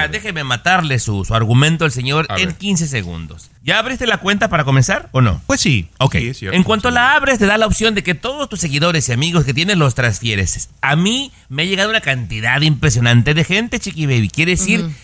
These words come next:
Speaker 2: que está funcionando. ¿Por qué lo puedo comprobar, Chiqui Baby?
Speaker 1: Qué bueno.
Speaker 2: En una semana, cien millones de personas abrieron su cuenta en esta nueva red social de Threads, Chiqui Baby.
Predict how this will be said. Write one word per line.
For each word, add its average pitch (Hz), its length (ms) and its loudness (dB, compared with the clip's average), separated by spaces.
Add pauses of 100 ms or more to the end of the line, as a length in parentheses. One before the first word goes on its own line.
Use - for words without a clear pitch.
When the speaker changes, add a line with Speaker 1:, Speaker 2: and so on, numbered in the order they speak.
(120)
Speaker 2:
que 165 80 -2
está 180 240 2
funcionando. 107 720 2
¿Por 170 260 -2
qué 247 120 -8
lo 262 120 -2
puedo 240 240 -2
comprobar, 170 580 0
Chiqui 135 260 -6
Baby? 160 240 -2
Speaker 1:
Qué 104 40 -6
bueno. 175 340 2
Speaker 2:
En 196 80 4
una 240 240 4
semana, 170 640 2 (100)
cien 262 380 2
millones 226 400 4
de 190 120 4
personas 147 520 2
abrieron 127 400 4
su 147 140 0
cuenta 131 340 2
en 120 80 6
esta 117 200 2
nueva 113 220 4
red 107 160 2
social 202 280 -4
de 175 80 2
Threads, 220 240 2
Chiqui 117 160 2
Baby. 95 260 2